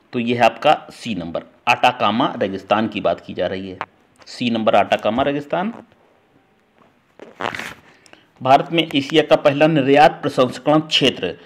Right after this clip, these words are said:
कहाँ स्थापित किया गया था? यह आपका ए, कांडला, गुजरात में। कांडला, गुजरात में।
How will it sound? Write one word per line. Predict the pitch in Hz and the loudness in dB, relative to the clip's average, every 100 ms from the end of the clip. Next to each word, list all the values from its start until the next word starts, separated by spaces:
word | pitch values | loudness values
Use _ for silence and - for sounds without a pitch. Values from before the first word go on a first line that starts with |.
| _ - | _ -4
कहाँ | 139 170 | 0 2
स्थापित | 160 - 160 156 | 2 2 2 0
किया | - 151 147 | 0 4 6
गया | 156 156 | 4 2
था? | 180 175 - _ _ _ _ _ _ _ _ _ _ _ _ _ - | 0 -6 -8 _ _ _ _ _ _ _ _ _ _ _ _ _ -6
यह | 117 120 | -4 -4
आपका | - 160 - - | 2 2 2 -2
ए, | 87 90 - _ _ _ _ - | -4 -4 -16 _ _ _ _ -2
कांडला, | 117 107 104 98 | 2 2 2 0
गुजरात | 92 80 71 - | -2 -8 -10 -12
में। | 71 - _ _ _ _ _ _ _ _ _ _ _ _ _ - - - | -20 -20 _ _ _ _ _ _ _ _ _ _ _ _ _ -20 -14 -2
कांडला, | 110 110 131 180 214 - 127 | 0 2 2 2 0 -10 -2
गुजरात | 139 123 92 - | 2 4 4 2
में। | 90 87 | -12 -14